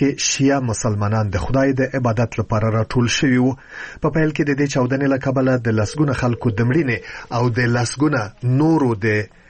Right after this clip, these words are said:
ټپي کېدو خبرونه ورکړل شول، خو وروسته د طالبانو سیمه ییزو چارواکو وویل چې اووه کسان وژل شوي او پنځلس نور ټپیان دي. ازادي راډیو دا ارقام په خپلواک ډول نشي تاییدولی، ځکه په افغانستان کې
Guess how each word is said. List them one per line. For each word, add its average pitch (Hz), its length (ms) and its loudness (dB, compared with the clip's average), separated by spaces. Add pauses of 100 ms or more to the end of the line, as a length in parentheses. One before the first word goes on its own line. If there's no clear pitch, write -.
(240)
ټپي 120 320 0
کېدو 127 180 2 (120)
خبرونه 120 420 0
ورکړل 110 320 -2 (100)
شول، 113 220 0 (320)
خو 135 100 2
وروسته 147 320 0
د 135 220 -4
طالبانو 120 360 0 (100)
سیمه 117 240 0
ییزو 120 260 0
چارواکو 113 480 0
وویل 143 380 2
چې 143 100 2 (460)
اووه 147 280 4
کسان 139 260 -2
وژل 131 360 0
شوي 135 200 2 (360)
او 117 80 2 (160)
پنځلس 117 500 0
نور 104 240 -4 (140)
ټپیان 117 420 0
دي. 120 80 2 (1120)
ازادي 135 320 0
راډیو 143 240 0
دا 139 140 -2 (100)
ارقام 127 400 -2
په 113 140 -4
خپلواک 110 540 -2
ډول 120 200 0 (120)
نشي 127 360 0
تاییدولی، 107 580 0 (420)
ځکه 135 200 0
په 135 100 0
افغانستان 143 560 0
کې 143 120 2